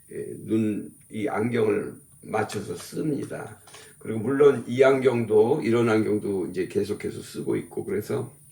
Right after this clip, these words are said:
그렇다는 거를 좀 양해를 <laughs> 해주십사 하는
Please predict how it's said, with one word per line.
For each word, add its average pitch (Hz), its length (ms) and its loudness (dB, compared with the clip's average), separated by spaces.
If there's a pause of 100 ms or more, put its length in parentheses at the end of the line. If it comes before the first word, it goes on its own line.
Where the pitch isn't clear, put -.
(600)
그렇다는 143 480 0
거를 113 320 4
좀 104 280 0 (460)
양해를 135 440 6
<laughs> - 120 2
해주십사 - 640 0
하는 123 320 2